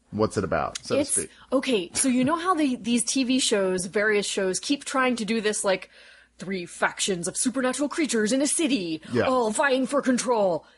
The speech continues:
Speaker 2: This is the first time I've seen it done well.
Speaker 1: Okay.
Speaker 2: And so what's happened is, um, that Klaus and the, the Michelsons, um, Klaus and,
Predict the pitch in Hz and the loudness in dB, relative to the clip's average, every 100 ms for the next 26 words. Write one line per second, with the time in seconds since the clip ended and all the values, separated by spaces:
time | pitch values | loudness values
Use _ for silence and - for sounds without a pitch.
0 | _ 180 226 254 294 269 285 240 226 254 | _ -4 0 0 2 0 0 0 2 2
1 | 226 220 214 185 185 190 180 165 - - | 2 2 0 0 0 0 0 -2 -6 -16
2 | _ _ - - 87 135 - _ 226 208 | _ _ 0 0 0 -2 -10 _ 0 2
3 | 202 196 190 196 190 - _ _ _ - | 2 2 0 -2 -6 -10 _ _ _ -2
4 | 254 233 226 220 247 254 262 233 220 208 | 0 0 -2 -2 0 0 2 0 2 -2
5 | 208 196 185 180 180 170 202 190 180 175 | 0 2 2 2 0 -2 0 0 0 -2
6 | 175 170 - 196 202 190 180 - _ _ | -8 -12 -14 -2 2 2 2 -4 _ _
7 | - 226 220 269 285 - - - _ 220 | -2 0 2 0 0 0 0 -6 _ -2
8 | 202 196 190 190 190 185 - 220 220 226 | 0 0 0 -2 -4 -6 -2 0 2 2
9 | 233 226 190 175 - 151 - - 185 175 | 2 2 0 -4 -8 -8 -6 -2 -2 -2
10 | 185 220 220 233 - 208 196 185 180 175 | -4 0 0 0 -6 -6 -2 0 -2 -4
11 | 175 | -8